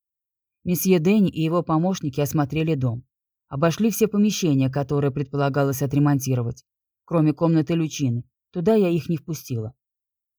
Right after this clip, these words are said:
«Ну что?» Мастер стал серьёзным. «За неделю вряд ли успеем». «Как неделю? Мы же договаривались на пять дней».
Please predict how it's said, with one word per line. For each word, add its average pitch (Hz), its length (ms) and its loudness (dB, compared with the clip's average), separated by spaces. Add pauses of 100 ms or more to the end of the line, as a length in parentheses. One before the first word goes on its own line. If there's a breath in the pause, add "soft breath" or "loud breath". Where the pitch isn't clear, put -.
(180)
«Ну 151 280 4
что?» 135 440 0 (420)
Мастер 170 380 -2
стал 160 200 0
серьёзным. 139 600 0 (380)
«За 131 160 -2
неделю 160 480 4
вряд 147 300 2
ли 156 60 0
успеем». 131 540 -2 (680)
«Как 202 260 -4
неделю? 147 520 2 (280)
Мы 196 100 0
же 196 120 2
договаривались 196 720 2
на 196 120 0
пять 190 220 -2
дней». 165 380 2